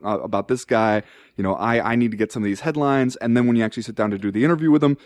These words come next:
they just aren't doing it. And you realize, okay, you don't, you don't necessarily understand how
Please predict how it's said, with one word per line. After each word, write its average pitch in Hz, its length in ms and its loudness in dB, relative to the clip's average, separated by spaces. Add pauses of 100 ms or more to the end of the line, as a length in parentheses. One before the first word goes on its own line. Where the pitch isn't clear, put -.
(220)
they 120 320 2
just 113 260 -2
aren't 107 240 -2
doing 92 220 -4
it. - 160 -14 (180)
And 104 380 0
you 117 200 -4
realize, 107 380 0
okay, 110 500 2 (920)
you 180 320 -2
don't, 165 240 4
you 180 100 0
don't 165 240 4
necessarily 151 560 4
understand 113 720 0 (580)
how 123 540 2